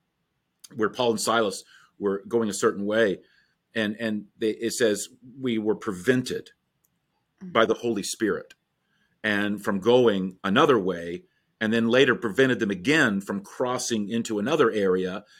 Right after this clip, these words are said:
And they kept saying, "We were going there, but we were prevented by the Holy Spirit, so we had to go a different way." And we have no idea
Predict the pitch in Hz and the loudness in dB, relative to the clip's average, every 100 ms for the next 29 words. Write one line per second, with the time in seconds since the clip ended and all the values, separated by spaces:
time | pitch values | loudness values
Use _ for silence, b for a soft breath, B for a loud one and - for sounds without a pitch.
0 | b b 117 120 123 127 123 113 107 131 | b b -2 0 0 0 0 0 0 0
1 | 143 202 170 120 98 110 117 104 107 104 | 2 0 2 4 2 2 -2 -2 -2 2
2 | 139 123 101 117 - 131 107 - 110 101 | 2 2 0 -2 0 2 2 2 -2 -2
3 | 104 95 139 127 104 95 90 90 90 _ | -4 -2 -4 -4 -6 -2 -2 -2 -4 _
4 | b b b b 139 131 135 156 107 107 | b b b b -2 -2 2 2 2 -2
5 | 160 226 262 247 233 214 196 190 - | -2 0 2 2 2 0 2 0 0